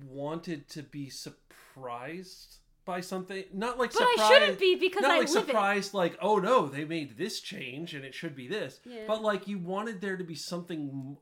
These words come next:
Speaker 1: like, it sounds like it's the sum of its parts, and you wanted it to be even more than the sum of its parts.
Speaker 2: Yeah, I feel like it's just me. It must be a me thing.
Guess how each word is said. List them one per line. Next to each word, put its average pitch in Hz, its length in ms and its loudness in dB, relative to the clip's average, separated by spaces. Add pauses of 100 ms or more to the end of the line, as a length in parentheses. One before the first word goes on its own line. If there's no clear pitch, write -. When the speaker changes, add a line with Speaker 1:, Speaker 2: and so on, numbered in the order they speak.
Speaker 1:
like, 165 220 0 (720)
it 170 160 -6
sounds 208 280 -2
like 202 160 -4
it's 185 180 -4
the 160 100 -8
sum 160 220 -4
of 143 100 -8
its 143 140 -12
parts, 156 360 -8 (100)
and 156 100 -6
you 147 80 -4
wanted 160 240 -6
it 151 80 -10
to - 60 -20
be 143 80 -8
even 127 140 -10
more 117 300 -8
than 165 160 -8
the 175 60 -8
sum 190 160 -8
of 190 100 -10
its 208 120 -12
parts. 226 360 -6
Speaker 2:
Yeah, 247 440 -2
I 311 100 -2
feel 415 140 0 (120)
like - 160 -4
it's - 120 -12
just 370 220 -4
me. 233 460 -8
It 302 80 -4
must 392 240 0
be 359 140 0
a 277 60 -2
me 240 240 -10
thing. 208 420 -12